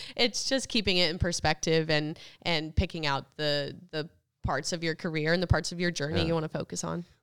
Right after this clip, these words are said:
Speaker 2: It's a great perspective to not tie your existence to winning and then also just still appreciate the joy of competing and being out there, which is why I bring up last year's match in Charleston, because that was some pretty testy competition. I like that match with Bencic, and I know it got a little heated, but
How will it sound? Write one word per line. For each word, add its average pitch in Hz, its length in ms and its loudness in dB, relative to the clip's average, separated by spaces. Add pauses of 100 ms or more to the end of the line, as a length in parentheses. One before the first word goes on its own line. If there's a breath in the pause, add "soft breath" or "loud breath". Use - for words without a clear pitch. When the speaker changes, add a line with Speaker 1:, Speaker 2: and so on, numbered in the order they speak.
Speaker 2:
It's - 100 -8
a 110 60 6
great 113 240 8
perspective 104 720 4
to - 120 0
not 90 360 4
tie 85 320 6
your 80 460 2
existence 78 640 0
to - 120 -2
winning 80 420 2
and 76 160 -4
then 73 140 -2
also 76 520 0 (140)
just - 380 -2
still - 220 4
appreciate 87 420 4
the - 80 -12
joy 78 160 4
of 71 80 2
competing 78 580 2
and 80 100 -6
being 73 220 2
out 78 240 0
there, - 240 -4 (460 loud breath)
which - 400 2
is 71 120 -4
why 107 200 6
I - 20 8
bring 123 260 6
up 135 160 6
last 113 300 6
year's 110 320 0
match 113 300 0
in 117 80 0
Charleston, 98 600 4
because 80 280 -2
that 110 160 6
was 233 180 2
some - 260 -2
pretty 160 280 8
testy 135 400 6
competition. 113 720 2
I 90 60 2
like 110 200 2
that - 220 4
match 110 280 2
with 87 160 0
Bencic, 90 520 0
and 87 100 2
I 85 60 2
know 90 140 2
it 90 80 -2
got 95 160 4
a 90 40 6
little 92 200 2
heated, 90 460 2
but 82 160 -2